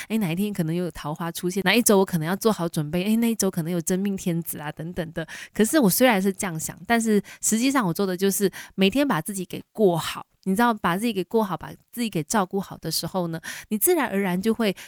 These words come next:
由内散发出来一种自信跟那种魅力呢，就能够让你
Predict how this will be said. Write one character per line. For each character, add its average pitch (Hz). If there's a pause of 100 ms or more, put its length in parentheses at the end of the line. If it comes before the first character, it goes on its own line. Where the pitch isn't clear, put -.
由 185
内 254
散 185
发 180
出 180
来 151
一 165
种 135
自 180
信 160
跟 180
那 202
种 135
魅 190
力 185
呢， 151 (220)
就 262
能 202
够 220
让 220
你 147